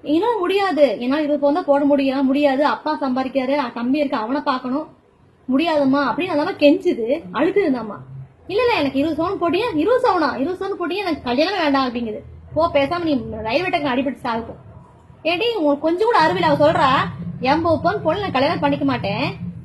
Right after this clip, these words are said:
என் ப-, ப-, கடன் வாங்கி க-, கல்யாணம் பண்ணு, ஏன் தம்பி கல்யாணம் பண்ண க-, கட்டட்டும்." ஏன் அவன் அந்த அம்மா கேக்குது,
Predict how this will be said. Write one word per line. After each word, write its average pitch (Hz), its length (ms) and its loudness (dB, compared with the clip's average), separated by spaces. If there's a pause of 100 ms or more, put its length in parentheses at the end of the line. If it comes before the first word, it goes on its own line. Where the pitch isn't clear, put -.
என் 294 300 0
ப-, 277 80 2
ப-, 254 180 0
கடன் 277 220 2
வாங்கி 370 180 0
க-, 277 180 2
கல்யாணம் 277 260 2
பண்ணு, 262 360 -4
ஏன் 415 160 0
தம்பி 285 300 0
கல்யாணம் 277 300 2
பண்ண 240 180 -4
க-, 233 260 -6
கட்டட்டும்." 240 340 -2 (280)
ஏன் 349 120 -4
அவன் 311 180 2
அந்த 285 120 2
அம்மா 392 200 0
கேக்குது, 359 280 -2